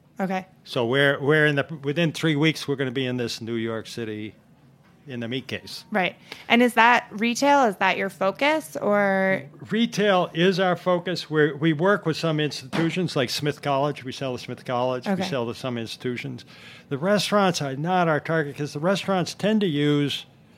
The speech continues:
Speaker 2: the middle meats. And there's only about eight or ten percent of middle meats on an animal.
Speaker 1: Mm.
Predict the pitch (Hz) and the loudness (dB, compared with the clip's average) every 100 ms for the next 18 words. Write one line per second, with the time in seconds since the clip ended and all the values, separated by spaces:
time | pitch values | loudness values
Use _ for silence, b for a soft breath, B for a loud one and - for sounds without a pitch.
0 | - - 135 151 127 104 101 - - - | -6 0 4 4 2 -2 -6 -8 -10 -14
1 | - - - 139 156 208 208 151 151 143 | -20 -16 -6 -2 2 4 4 2 2 0
2 | 135 - - 156 151 135 160 135 147 - | 0 -8 -2 0 0 -2 -4 -4 -6 -4
3 | 135 - 120 107 110 _ 123 151 127 117 | -6 -4 -8 -8 -18 _ -2 0 2 -2
4 | 113 - 123 113 110 120 107 87 - - | -6 -6 -6 -4 -6 -6 -6 -10 -14 -18
5 | - 233 214 180 | -4 -2 0 -4